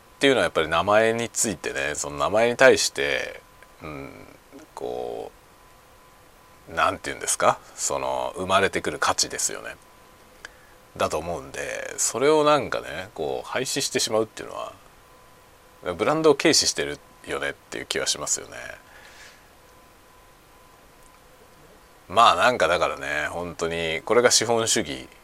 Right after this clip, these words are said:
の限界じゃないかと僕は思っていますね。資本主義をしてる限りこうなってしまう。で、結局プロダクトも、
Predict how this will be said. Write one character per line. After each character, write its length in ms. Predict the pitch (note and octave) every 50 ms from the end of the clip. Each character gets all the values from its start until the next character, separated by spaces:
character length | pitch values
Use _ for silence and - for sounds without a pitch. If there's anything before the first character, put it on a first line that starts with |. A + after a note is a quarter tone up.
| - - - - - - - - - - - -
の 420 | F2 F2+ F#2+ F2+ E2 - - - - - - - - - - - - - - - - - - - - - - - - - - - - - - - A#2 G#2
限 240 | - G2 A2 A#2+
界 200 | A#2 - A#2 A2
じ 80 | G2+ G2
ゃ 40 | F2
な 100 | D2 B1
い 40 | -
か 100 | - -
と 100 | - -
僕 220 | - - - -
は 100 | - -
思 160 | B2+ C3+ C#3
っ 20 | - - - - -
て 220 | - - - - -
い 40 | -
ま 140 | - - -
す 160 | - - -
ね。 380 | B1+ C2 C2+ C2+ C#2 C2+ - -
資 200 | - - - F#2
本 220 | E2+ A2 A#2+ B2 A#2+
主 120 | - -
義 220 | C3 G#2 F#2 E2+ D#2
を 180 | D2+ D2+ C2+
し 120 | - - -
て 100 | E2+ E2
る 80 | E2+
限 220 | - F2+ F2 D#2+ C2
り 80 | -
こ 180 | - - E2 F2
う 20 |
な 120 | F2+ G2 -
っ 20 |
て 140 | - - -
し 100 | - -
ま 100 | - -
う。 60 | - - - - - - - - - - -
で、 360 | - G#2+ G#2 G#2 G2+ G2 G2 F#2
結 200 | - A2+ - -
局 460 | - G#2+ - - A2+ A2 G#2+ G2 - - - - - - - - - - - - - - - - - - -
プ 120 | - A#2+
ロ 80 | A2+ G#2
ダ 120 | G2 F2
ク 80 | - -
ト 120 | - D2
も、 400 | D2+ D#2+ D#2+ D2+ D2 C2+ G#1+ -